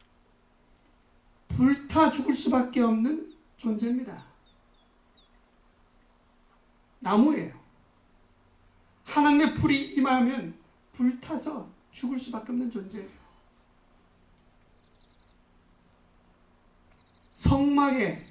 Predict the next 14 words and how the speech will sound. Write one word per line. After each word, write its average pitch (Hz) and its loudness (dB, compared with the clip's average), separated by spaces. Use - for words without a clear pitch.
다, 240 0
번제단 247 4
다 233 0
뭐로 226 6
만들었습니까? 240 2
나무로 233 4
만들었습니다. 214 -2
나무는 285 4
다 277 4
불이 302 6
내리면 294 6
어떻게 - 2
돼요? 269 2
다 302 6